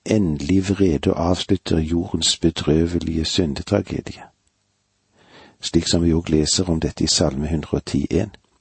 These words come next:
Herren sier til min Herre: «Sett deg ved min høyre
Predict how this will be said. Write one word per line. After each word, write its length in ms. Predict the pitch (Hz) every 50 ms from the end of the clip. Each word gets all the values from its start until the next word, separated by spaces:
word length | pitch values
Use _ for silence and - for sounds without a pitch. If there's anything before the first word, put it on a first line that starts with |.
| _ _ _ _ _ _ _ _ _ _ _ _ _ _ _ - _ - - - - - - - _ _
Herren 480 | - - 113 107 85 98 107 113 113 104 -
sier 400 | - - - 110 98 87 95 92
til 340 | - - - 95 90 92 92
min 240 | 82 82 82 85 87
Herre: 320 | 87 85 80 - - - - _ _ _ _ _ _ _ _ _ _ _ _ _ _ _ _ _ - - - - _ _ _
«Sett 360 | - - - - 117 - - - -
deg 140 | 117 107 98
ved 100 | 92 92
min 240 | 98 107 101 90
høyre 320 | 87 101 101 107 107 -